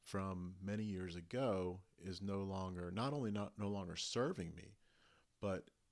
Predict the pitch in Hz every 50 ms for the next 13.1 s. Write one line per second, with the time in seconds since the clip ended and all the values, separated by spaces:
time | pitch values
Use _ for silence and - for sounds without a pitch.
0 | _ _ _ - - 107 117 147 180 170 - - 107 120 127 - - 135 127 120
1 | 120 117 - - 120 120 - - 107 107 107 127 160 165 - - - - - _
2 | _ _ _ - - - - _ _ _ _ _ _ - 208 107 104 - - -
3 | - - - - - - _ - 101 101 - - 113 113 117 120 113 - - -
4 | - - _ _ - 98 90 95 101 110 127 117 95 82 - 95 - - - -
5 | 104 107 110 107 107 110 110 - - - - _ _ _ _ _ _ - - -
6 | _ _ _ _ _ 104 101 101 - - - 101 101 98 95 98 - - _ _
7 | _ 104 101 107 117 127 131 127 117 113 101 95 92 92 107 143 175 127 98 98
8 | 98 98 98 98 95 - 104 101 101 95 - - - 120 127 123 107 104 95 92
9 | 90 90 90 90 - - - - 101 104 95 87 - - - 151 143 120 104 -
10 | - - - - - - _ - 92 92 95 92 90 92 90 92 92 92 92 92
11 | 92 - 104 - - - _ _ - - - _ _ _ _ - - 98 104 110
12 | 117 113 107 113 117 - - - - - _ 101 107 110 107 104 101 117 143 113
13 | 82 69